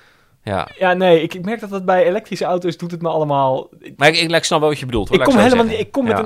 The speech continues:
Speaker 2: een elektrische auto, ook niet met een Taycan. En een Taycan heeft dat nog het meeste van alle elektrische auto's waar ik in heb gereden. Ik kom ook niet in de verleiding om hard te gaan rijden.
Speaker 1: Cooper S E?
Speaker 2: Ja, ook niet.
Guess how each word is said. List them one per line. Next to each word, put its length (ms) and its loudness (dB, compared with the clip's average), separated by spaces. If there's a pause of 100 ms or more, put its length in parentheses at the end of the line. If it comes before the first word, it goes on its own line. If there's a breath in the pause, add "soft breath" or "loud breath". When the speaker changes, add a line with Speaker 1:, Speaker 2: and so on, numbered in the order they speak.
Speaker 2:
een 60 0
elektrische 280 -4
auto, 420 2
ook 160 6
niet 140 -4
met 100 -8
een 100 -10
Taycan. 580 0 (420 soft breath)
En 320 -4
een 260 -12
Taycan 320 2
heeft 120 -2
dat 180 -6
nog 200 -8
het 120 -14
meeste 340 0
van 100 -6
alle 160 -2
elektrische 320 -8
auto's 180 -6
waar 100 -2
ik 80 -10
in 80 -10
heb 100 -8
gereden. 220 -6
Ik 60 -8
kom 120 -6
ook 80 -4
niet 100 -4
in 40 -2
de 60 -6
verleiding 320 -6
om 80 -4
hard 120 -2
te 60 -14
gaan 160 -12
rijden. 300 -10 (320)
Speaker 1:
Cooper 300 -4
S 40 -8
E? 240 -8 (800)
Speaker 2:
Ja, 200 -12
ook 160 -8
niet. 240 -6